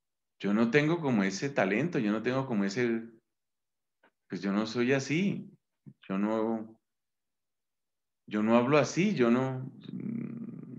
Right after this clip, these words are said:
no, no tengo esa creatividad". ¿Sabes de qué se tratan las parábolas?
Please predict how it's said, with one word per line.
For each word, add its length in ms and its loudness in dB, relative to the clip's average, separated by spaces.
no, 240 0
no 200 4
tengo 220 6
esa 180 6
creatividad". 960 4
¿Sabes 340 8
de 100 8
qué 100 4
se 160 0
tratan 400 2
las 140 -2
parábolas? 840 0